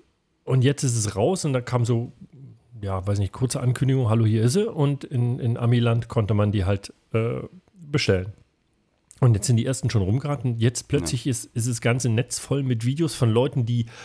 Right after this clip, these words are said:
Speaker 1: durch New York <laughs> gehen mit dem Ding den ganzen Tag. Oder Ma-,
Speaker 2: Da
Speaker 1: Marques Brownlee, der sich da, äh,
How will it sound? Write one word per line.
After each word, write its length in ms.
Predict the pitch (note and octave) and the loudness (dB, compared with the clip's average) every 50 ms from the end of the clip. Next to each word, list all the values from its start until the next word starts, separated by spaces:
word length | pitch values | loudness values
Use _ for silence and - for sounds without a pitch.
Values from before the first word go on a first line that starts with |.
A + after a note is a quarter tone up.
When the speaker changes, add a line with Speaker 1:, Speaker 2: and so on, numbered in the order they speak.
| - - - | -20 -8 -2
Speaker 1:
durch 260 | - - - - - | 0 0 2 2 4
New 100 | C3+ C3 | 4 6
York 500 | A2+ G#2 B2+ C#3 A#2 - - - - - | 6 6 4 4 2 2 -2 -4 -6 -4
<laughs> 20 | - | 0
gehen 380 | - C3+ C3 A2+ - G#3 G3+ | 2 2 2 2 2 2 4
mit 260 | F3+ D3 A#2 - - - | 4 2 2 2 2 4
dem 220 | E3 D3+ C#3+ B2 | 4 4 2 2
Ding 160 | A#2+ D#3+ E3 E3+ F#3 | 0 0 2 2 0
den 80 | E3 | 2
ganzen 400 | C#3 D#3+ D#3 E3 D3+ - - C#3 | 2 2 2 2 0 -4 -6 -4
Tag. 300 | - C#3 D3 D3+ D#3 C#3+ - - - - - - D#3+ A#2+ - | -2 0 0 0 0 -2 -4 -10 -16 -14 -12 -10 -10 -4 0
Oder 440 | - C#3 B2 B2 A#2+ B2 C3+ D#3 D3 | 2 4 6 6 4 4 2 0 0
Ma-, 180 | C3 C#3 D#3 | 0 0 0
Speaker 2:
Da 80 | - - | 0 0
Speaker 1:
Marques 480 | C#3+ C3 B2 B2 A#2+ - C3 A#2+ - | 0 0 0 0 2 0 0 0 0
Brownlee, 420 | - C3 B2+ B2+ B2 B2 A#2+ C3 C3 | 2 2 4 4 4 4 4 2 2
der 160 | B2 C3 B2 | 2 2 2
sich 180 | A#2 B2 A2 - | 2 0 0 2
da, 480 | - A#2+ A2+ A#2 - C#3 A#2+ A#2 A2+ | 4 4 4 4 2 2 4 4 2
äh, 60 | A2+ | 2